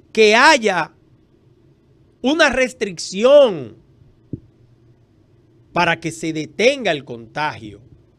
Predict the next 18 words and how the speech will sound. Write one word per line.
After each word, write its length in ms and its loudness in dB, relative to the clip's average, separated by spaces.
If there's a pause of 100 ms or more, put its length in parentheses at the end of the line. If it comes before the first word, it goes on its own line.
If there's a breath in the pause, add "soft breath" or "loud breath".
(460 soft breath)
pero 260 2
no 240 4
una 200 0
restricción 960 -2
como 280 -4
la 140 -4
vino 360 -8
haciendo 580 -8
el 120 -4
presidente 760 -6
Danilo 380 -4
Medina 380 -6
y 60 -2
el 120 -2
gobierno 800 0 (480 loud breath)
para 240 2
un 200 0
sector. 920 0